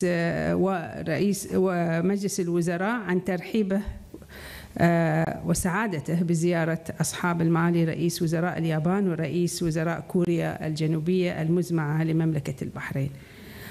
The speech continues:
وأعلن مجلس الوزراء أيضًا عن دعمه الكامل للشعب المصري وقيادته في كل خطواتهم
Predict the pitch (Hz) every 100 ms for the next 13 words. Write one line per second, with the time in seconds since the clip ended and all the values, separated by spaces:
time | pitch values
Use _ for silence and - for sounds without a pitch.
0 | - 185 185 190 185 185 185 185 - 185
1 | 180 180 185 170 180 180 175 - 185 160
2 | 147 160 165 190 185 185 175 - 196 175
3 | 151 156 160 - 220 214 208 202 208 208
4 | 220 226 196 190 196 196 196 180 185 175
5 | 190 180 208 160 175 165 175 170 175 170